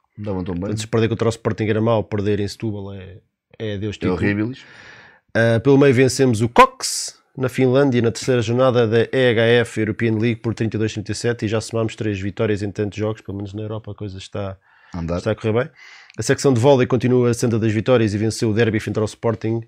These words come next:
Speaker 2: tanto no masculino como no feminino. Três um no masculino, três dois no feminino. Esta temos aqui. Acho que provavelmente é, é a melhor secção de hoje do, do clube.
Speaker 1: Sim,
Speaker 2: Em
Speaker 1: é
Speaker 2: termos
Speaker 1: aquela, é
Speaker 2: gerais.
Speaker 1: aquela que
Speaker 2: Que incluindo o
Speaker 1: representa
Speaker 2: futebol
Speaker 1: melhor
Speaker 2: e
Speaker 1: o clube,
Speaker 2: tudo.
Speaker 1: sim.
Speaker 2: Incluindo o futebol e tudo,
Speaker 1: Sim,
Speaker 2: acho que
Speaker 1: representa
Speaker 2: é,
Speaker 1: mais, melhor o
Speaker 2: acho
Speaker 1: clube.
Speaker 2: que sim,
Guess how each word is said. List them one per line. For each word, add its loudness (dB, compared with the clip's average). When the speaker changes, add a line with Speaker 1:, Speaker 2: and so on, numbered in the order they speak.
Speaker 2:
tanto -2
no 0
masculino -2
como -6
no -6
feminino. -2
Três -4
um -2
no -2
masculino, -4
três -6
dois -4
no -8
feminino. -4
Esta -14
temos -6
aqui. -12
Acho -8
que -20
provavelmente 0
é, 2
é 0
a -2
melhor -2
secção -6
de 0
hoje 0
do, -2
do -8
clube. -2
Speaker 1:
Sim, -2
Speaker 2:
Em 2
Speaker 1:
é 6
Speaker 2:
termos 4
Speaker 1:
aquela, -
é 0
Speaker 2:
gerais. 4
Speaker 1:
aquela 4
que 2
Speaker 2:
Que 4
incluindo 6
o 4
Speaker 1:
representa 4
Speaker 2:
futebol 4
Speaker 1:
melhor 0
Speaker 2:
e 0
Speaker 1:
o 2
clube, 0
Speaker 2:
tudo. 0
Speaker 1:
sim. -10
Speaker 2:
Incluindo -2
o -6
futebol -4
e -4
tudo, -2
Speaker 1:
Sim, 0
Speaker 2:
acho 2
que -4
Speaker 1:
representa 4
Speaker 2:
é, 4
Speaker 1:
mais, 0
melhor 0
o 0
Speaker 2:
acho 0
Speaker 1:
clube. -6
Speaker 2:
que -6
sim, -20